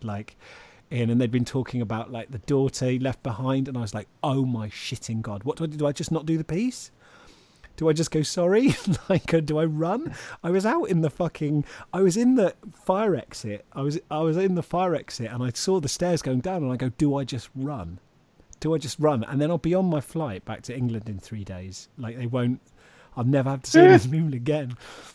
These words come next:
Speaker 1: And I did it. I did the piece, and, like, most of it was, like, this build up to it, you know, and, and I did the line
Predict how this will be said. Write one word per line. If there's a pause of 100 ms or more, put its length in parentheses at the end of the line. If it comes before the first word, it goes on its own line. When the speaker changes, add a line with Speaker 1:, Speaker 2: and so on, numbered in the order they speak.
(800)
Speaker 1:
And
I
did
it. (600)
I
did
the
piece,
and,
like,
most
of
it
was,
like,
this
build
up
to
it,
you
know, (120)
and, (280)
and
I
did
the
line